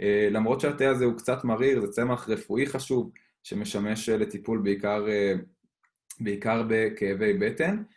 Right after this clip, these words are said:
אה, ואם דיברנו על משפחת הספתניים, שהצינור, הפרח שלהם הוא צינור, אה, אה, ועליה כותרת התחברו בו, אז, אה, אנחנו רואים שבסוג געדה, ונראה את זה במינים נוספים של געדה שתכף נכיר,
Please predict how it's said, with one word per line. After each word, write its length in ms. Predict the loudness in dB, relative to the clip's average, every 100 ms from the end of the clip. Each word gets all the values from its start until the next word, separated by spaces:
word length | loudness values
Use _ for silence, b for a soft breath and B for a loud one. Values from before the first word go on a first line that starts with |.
| B _
אה, 180 | 0 0
ואם 300 | 2 2 4
דיברנו 320 | 4 4 4 4
על 80 |
משפחת 380 | 2 -2 -4 -4
הספתניים, 680 | -4 -6 -4 -2 0 0 0
שהצינור, 640 | -2 -6 -4 -2 0 0 2
הפרח 520 | 0 0 0 0 0
שלהם 380 | -2 0 0 0
הוא 160 | -4
צינור, 600 | -6 -4 0 0 0 -4 b b b -8
אה, 260 | -2 0 0
אה, 340 | 2 2 2 0 -2
ועליה 500 | 0 0 2 2 0
כותרת 440 | -2 0 0 0
התחברו 540 | -4 -6 -6 -2 0 2
בו, 280 | 2 0 b b b
אז, 380 | -4 0 0 4
אה, 180 | 4 4
אנחנו 240 | 2 0
רואים 200 | 0 0
שבסוג 640 | 0 0 0 0 0 -2 2
געדה, 340 | 2 4 2 2
ונראה 320 | 0 2 2
את 80 | 2
זה 80 | 0
במינים 420 | -2 0 0 0
נוספים 380 | -2 -4 -6 -4
של 180 | -4 -2
געדה 340 | 0 0 0
שתכף 460 | -4 -4 -4 -6 -8
נכיר, 360 | -4 2 2